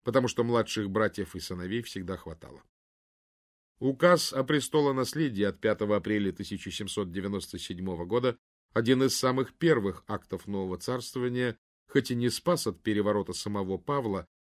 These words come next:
но сохранял свою силу до самого конца монархии. Это, пожалуй, единственная полностью удавшаяся реформа усердного преобразователя. Результат остальных реформ был неоднозначен.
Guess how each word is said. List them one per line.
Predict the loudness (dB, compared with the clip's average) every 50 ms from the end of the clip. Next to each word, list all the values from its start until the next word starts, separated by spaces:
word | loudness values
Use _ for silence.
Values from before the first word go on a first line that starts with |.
| _ -6
но | 0 2 2 4
сохранял | 4 2 0 4 4 6 6 6 4 4 2 2
свою | 0 0 0 2 2 2 2
силу | -2 -2 -4 -4 -2 -2 -2 -2
до | 0 0 -2
самого | -2 -2 -2 -2 -2 -2 -2 -2 -4 -4
конца | -6 -6 -6 -6 -6 -8 -8 -8
монархии. | -8 -8 -8 -8 -8 -10 -12 -14 -16 -20 -20 -20 -20 -20 _ _ _ _ _ _ _ _ _ _ -4
Это, | -2 0 2 4
пожалуй, | 4 6 8 8 6 6 6 4
единственная | 2 0 0 0 -2 -2 -2 -4 -6 -6 -4 -4 -4 -6
полностью | -4 0 2 2 2 2 0 -4 -6 -6 -12 -14 -12
удавшаяся | -8 -4 -4 -4 -4 -4 -4 -4 -4 -4 -2 -4 -4
реформа | -4 -4 -6 -6 -6 -6 -6 -6 -8 -10 _ _ _ _ _
усердного | -6 -4 -4 -2 -2 -2 -4 -4 -4 -4 -4 -4
преобразователя. | -4 -4 -4 -6 -4 -4 -6 -8 -8 -8 -10 -12 -14 -18 -20 -20 -20 -20 -20 _ _ _ _ _ _ _ _ _ _ _ _ _ _ _ -4
Результат | 2 4 4 4 4 2 0 2 2 0 0 0
остальных | -2 -4 0 0 0 0 0 -6 -8 -6 -6
реформ | -6 -6 -4 -2 -2 -2 -2 -4 -6 -4
был | -4 -4 -4
неоднозначен. | -4 -4 -4 -4 -4 -4 -6 -8 -8 -8 -12 -16 -16 -18 -18 -20 -20